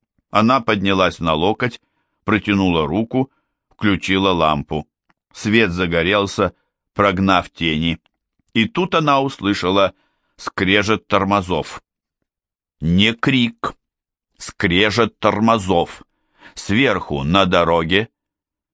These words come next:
Она сидела в кровати, крепко обхватив руками колени, и покачивалась, пытаясь успокоить дыхание.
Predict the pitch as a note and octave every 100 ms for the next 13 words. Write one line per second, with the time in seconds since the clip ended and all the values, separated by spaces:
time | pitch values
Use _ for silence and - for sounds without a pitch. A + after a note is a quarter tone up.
0 | _ _ _ _ - D2+ A2 C3 C3+ G2+
1 | B2 B2 A#2+ - G#2+ G#2 C3 - A2 -
2 | G2 A#2+ - G#2+ F#2+ - - G3 - G#2+
3 | F#2+ F#2+ G#2 F#2+ F2 D2+ D#2+ C#2+ E2 F#2
4 | A#2+ - _ _ _ _ - A2 A2+ C3
5 | - B2+ G2+ - D#2+ D#2+ D#2 D2+ - _
6 | _ _ G#2+ G2 G#2 G2 F#2 F2+ F#2 -
7 | G#2 - G2 F2 F#2 F2 E2 D#2+ E2 D#2+
8 | D#2 D2+ D#2+